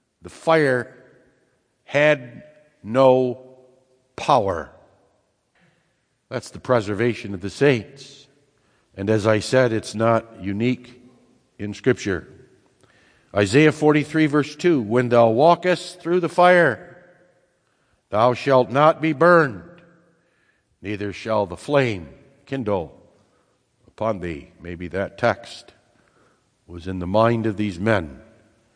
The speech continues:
as they approached that fire bound.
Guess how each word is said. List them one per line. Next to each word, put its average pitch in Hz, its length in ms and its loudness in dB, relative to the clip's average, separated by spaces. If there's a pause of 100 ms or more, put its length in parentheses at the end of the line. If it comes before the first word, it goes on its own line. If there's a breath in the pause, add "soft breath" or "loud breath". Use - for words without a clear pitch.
(360)
as 82 220 -18
they 90 140 -4
approached - 760 -2 (140)
that 95 220 -4
fire 95 360 0
bound. 78 580 -2